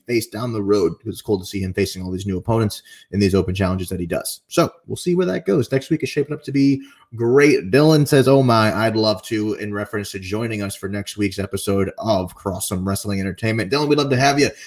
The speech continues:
link up with Tyler. We'll see if we can get you some info and get you on the show to talk the anniversary show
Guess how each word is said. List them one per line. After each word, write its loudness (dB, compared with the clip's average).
link 2
up 0
with -4
Tyler. -4
We'll -4
see -4
if 0
we 0
can -6
get -2
you -4
some -6
info 2
and -6
get -4
you 4
on -6
the -4
show -2
to 2
talk 2
the 2
anniversary 2
show 2